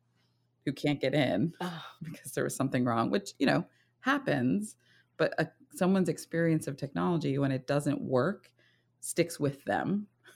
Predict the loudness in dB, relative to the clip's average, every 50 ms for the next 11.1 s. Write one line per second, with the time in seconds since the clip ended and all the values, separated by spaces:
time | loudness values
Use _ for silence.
0 | _ _ _ _ _ _ _ _ -20 -20 -20 -20 _ _ -4 0 2 2 2 2
1 | 0 0 -2 -4 -6 -8 -16 -20 -20 _ _ _ _ -6 0 2 6 10 10 10
2 | 10 8 4 -2 -8 _ _ _ _ _ _ _ -8 2 6 8 10 12 12 12
3 | 10 8 6 2 -2 4 4 4 4 4 4 2 2 2 0 -2 -2 -2 -6 -2
4 | 0 0 0 2 2 0 0 0 0 0 2 4 4 6 6 4 4 2 -2 _
5 | _ _ _ -16 -14 -14 -8 -6 -6 -6 -4 -4 -4 -4 -4 -6 -8 -10 -10 -6
6 | -4 -2 -2 0 -2 -2 -4 -8 _ _ -2 -2 -2 -2 -4 -8 -6 -2 -2 0
7 | -2 -2 -4 -4 -4 -4 -4 -4 -4 -2 0 0 0 -2 -2 -6 -14 -20 -20 _
8 | _ _ _ _ _ _ _ _ _ _ _ _ -10 -8 -6 -4 -2 0 0 0
9 | 0 -2 -4 -4 -4 -6 -6 -8 -10 -10 -8 -8 -8 -8 -6 -6 -8 -8 -8 -6
10 | -6 -6 -6 -6 -8 -14 _ -14 -10 -8 -6 -6 -8 -8 _ _ _ -2 0 0
11 | 0 -2